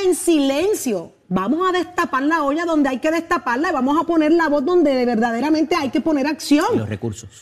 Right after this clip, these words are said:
Speaker 1: Y los recursos. Ayudemos al Departamento de la Familia. Enfoquémonos ahí. Vamos a salvar los que sufren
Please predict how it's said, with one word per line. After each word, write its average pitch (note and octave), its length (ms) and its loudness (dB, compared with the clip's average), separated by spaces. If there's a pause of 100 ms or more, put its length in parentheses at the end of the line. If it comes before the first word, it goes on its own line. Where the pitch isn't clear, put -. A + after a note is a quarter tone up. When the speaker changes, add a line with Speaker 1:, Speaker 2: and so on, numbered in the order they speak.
(140)
Speaker 1:
Y F4+ 140 8
los D#4+ 180 -4
recursos. D4 640 -2
Ayudemos C#4+ 600 0
al F4+ 80 0
Departamento C4+ 640 -2
de F4 80 -8
la F4+ 140 -4
Familia. F4 520 2
Enfoquémonos D#4 720 0 (160)
ahí. F4 480 2 (600)
Vamos B3+ 280 0
a E4 60 -4
salvar C#4 340 0
los D4 140 -2
que A#3+ 160 -4
sufren D4 520 0